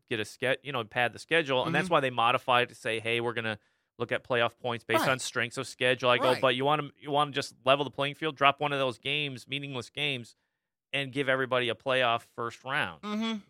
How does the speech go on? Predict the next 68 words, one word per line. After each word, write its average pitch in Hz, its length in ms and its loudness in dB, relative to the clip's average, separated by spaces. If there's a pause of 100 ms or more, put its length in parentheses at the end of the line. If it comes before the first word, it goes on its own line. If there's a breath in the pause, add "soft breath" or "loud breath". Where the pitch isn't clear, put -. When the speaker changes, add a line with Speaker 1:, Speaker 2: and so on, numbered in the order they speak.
(100)
Speaker 2:
But 190 100 -2
Speaker 1:
I, - 40 2
Speaker 2:
it 214 40 0
Speaker 1:
I 226 240 4
Speaker 2:
also 240 140 4
Speaker 1:
find 233 140 6
it 202 60 2
more 196 160 2
exciting. 165 440 -2 (240)
Speaker 2:
Yeah, 277 100 0 (120)
it 214 80 -4
would 208 220 -2
also 226 300 4
mean 196 200 0
also 190 280 -2
you 185 160 -8
could, 175 120 -10
you 170 60 -16
gotta 165 180 0
change 170 220 -4
your 147 80 -8
divisions 185 360 0
up 143 160 -2
a - 20 -8
little 123 180 -8
bit. 104 240 -14
You 139 160 -6
know 143 80 -4
what 151 140 -2
I 147 40 -4
mean? 147 160 -6
Speaker 1:
Yeah, 139 60 -4
Speaker 2:
Like, 131 100 0
Speaker 1:
that's 123 120 0
Speaker 2:
let's 147 80 -8
Speaker 1:
true. - 120 -10
Speaker 2:
say 147 200 -4
you 135 100 -8
can't, 156 340 -2 (520)
you 139 100 -12
can't 185 180 -2
have, 170 120 2
like, 156 120 0
a 139 60 -12
three 151 260 -4
division. 143 640 -4
You 123 80 -8
can - 120 -20
play 143 180 -8
seven. 143 360 -6 (280)
Well, 143 160 -16 (220)
maybe 214 240 -6
you 90 100 -12
can, 120 320 -12
but, 135 260 -8 (440)
you 151 100 -4
know, 151 160 -2
but, 147 280 0
um, 143 420 -2 (260)
Speaker 1:
It 127 80 -14
seems 269 200 -6
to 233 60 -10
be 240 100 0
working, 190 440 2 (240)
you - 80 0
Speaker 2:
it 135 40 4
is, 262 60 6
Speaker 1:
know. 135 180 0